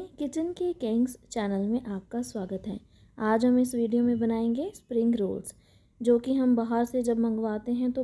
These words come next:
बड़े ही चाव के साथ हम उसे खाते हैं, क्योंकि ये बहुत ही स्वाद बनते हैं। ये देखिए कितने क्रिस्पी और बहुत ही क्रंची बनेंगे। तो चलिए स्टार्ट करते हैं। सबसे पहले मैं नूडल्स को उबालूंगी।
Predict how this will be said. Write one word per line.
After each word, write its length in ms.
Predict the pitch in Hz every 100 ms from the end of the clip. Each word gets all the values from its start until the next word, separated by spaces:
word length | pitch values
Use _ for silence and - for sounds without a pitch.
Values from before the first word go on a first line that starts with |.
| 214
बड़े 260 | 233 233 247
ही 220 | 247 247
चाव 260 | 254 202 196
के 120 | 208
साथ 300 | 214 190 190
हम 120 | 214
उसे 220 | 202 247 320
खाते 360 | - 180 -
हैं, 140 | 226 294
क्योंकि 280 | 302 -
ये 60 | 330
बहुत 340 | 226 214 202 254
ही 60 |
स्वाद 300 | 254 196 180
बनते 320 | 180 180 - 190
हैं। 100 | 185 - - - - 220
ये 80 | 214
देखिए 320 | 220 233 269
कितने 340 | 262 247 240
क्रिस्पी 460 | 233 220 226 - 262
और 180 | 247 226 214
बहुत 280 | 233 254 247
ही 60 | 254
क्रंची 500 | 220 202 196 302 359 240
बनेंगे। 480 | 196 185 180 175 180 - - - -
तो 80 | 226
चलिए 360 | 233 226 240 262
स्टार्ट 360 | - 202 202
करते 300 | - 226 240
हैं। 180 | 240 339 - _ _ -
सबसे 340 | 285 285 349
पहले 280 | 339 330 330
मैं 160 | 320
नूडल्स 420 | 285 226 220 233 -
को 160 | 262 339 - 226
उबालूंगी। 680 | 202 202 196 208 233 370